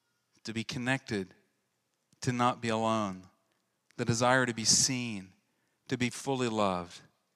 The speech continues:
Our deepest desire is to be made whole. And you know what's funny is that's not just a singles journey.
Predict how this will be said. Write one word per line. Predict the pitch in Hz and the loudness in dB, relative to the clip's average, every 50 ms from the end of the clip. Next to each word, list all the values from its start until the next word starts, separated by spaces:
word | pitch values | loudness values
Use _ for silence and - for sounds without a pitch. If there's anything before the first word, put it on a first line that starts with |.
| _ _ _ _ _ _ _ _ _ _ _ _ _ _ _ _ - | _ _ _ _ _ _ _ _ _ _ _ _ _ _ _ _ -2
Our | 117 117 117 | 0 0 0
deepest | 113 101 - - 139 139 - - 139 123 - - | 0 0 0 2 2 2 2 2 2 2 2 0
desire | 135 120 104 117 123 117 117 117 110 104 98 95 | 0 -2 0 2 4 4 4 4 2 2 -2 -2
is | 92 - | -4 -6
to | - 101 | -6 -8
be | - 104 101 | -10 -10 -10
made | 95 92 90 90 | -8 -8 -8 -8
whole. | 87 - - 90 87 85 85 85 85 _ _ _ _ _ _ _ _ _ _ _ _ _ _ _ _ _ _ _ _ _ _ _ _ _ _ _ _ _ _ - | -10 -12 -12 -10 -10 -10 -12 -14 -16 _ _ _ _ _ _ _ _ _ _ _ _ _ _ _ _ _ _ _ _ _ _ _ _ _ _ _ _ _ _ -12
And | 113 117 | -6 -4
you | 135 | 0
know | 160 170 | 0 0
what's | 160 143 - | 0 0 -2
funny | - - 147 147 143 123 | -4 -2 -2 0 0 0
is | 110 98 | 0 0
that's | - 131 151 175 - - | 0 0 0 0 0 0
not | 190 170 - - | 0 -2 -2 -2
just | - 139 127 - | -4 -6 -4 -4
a | - 95 | -4 -2
singles | - - - - - 123 131 143 127 120 104 95 - | 0 0 0 0 -2 -4 -4 -6 -6 -8 -8 -10 -10
journey. | - - 92 87 85 87 87 98 | -10 -10 -12 -12 -14 -14 -16 -18